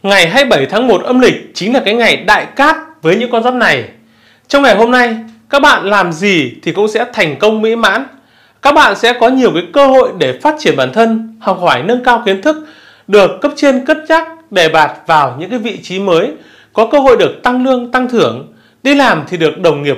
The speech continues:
quan tâm, giúp đỡ, về nhà thì được gia đình chăm sóc, yêu thương. Gia đạo thì hòa thuận, sức khỏe tinh thần cũng tốt, lên trông thấy. Những người độc thân thì có cơ hội có được cái người yêu hợp ý.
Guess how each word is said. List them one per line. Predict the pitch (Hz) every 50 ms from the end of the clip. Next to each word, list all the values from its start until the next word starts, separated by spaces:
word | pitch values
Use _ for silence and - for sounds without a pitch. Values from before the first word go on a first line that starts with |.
| -
quan | - 220 226 226 226
tâm, | 240 233 226 220 220 - -
giúp | 254 254 226
đỡ, | 208 202 196 254 294 294 - - - - _
về | - 196 196
nhà | 202 214 190 170 175 160 165
thì | - 180
được | 170 156 156 -
gia | 143 165 220 240
đình | 226 226 185 135 117 110
chăm | - 220 220 214
sóc, | - 277 269 - -
yêu | - - 190 190 190
thương. | - 220 214 208 190 175 - - _ _ _ _ _ _ _ _ _ _ _ _ _ _ -
Gia | 156 156 247 277
đạo | 269 285 254 220 196
thì | - 202
hòa | 165 160 165 147
thuận, | - - 190 190 - - - - _ _
sức | - - 311 311 320
khỏe | - 233 - 214 -
tinh | 240 254 247 247
thần | 247 208 165 127 113 -
cũng | 175 196 214 -
tốt, | - 294 311 311 311 - - - _ _ _ _ _ -
lên | 190 214 233 220 226
trông | - 233 226 220
thấy. | - 185 160 165 220 302 - - - _ _ _ - - _ -
Những | 214 269 320
người | 339 294
độc | 240 202 - -
thân | 285 285 277 277 262 269
thì | 247 170
có | 160 180 175 -
cơ | 262 262
hội | 254 262 262 247 208 - - - - _ _
có | - 160 202
được | 220 240 185 156
cái | 165 185
người | 220 226 220 170 135 139
yêu | 170 220 233 233
hợp | 226 226 - 185 147 - - 165
ý. | 151 147 180 262 311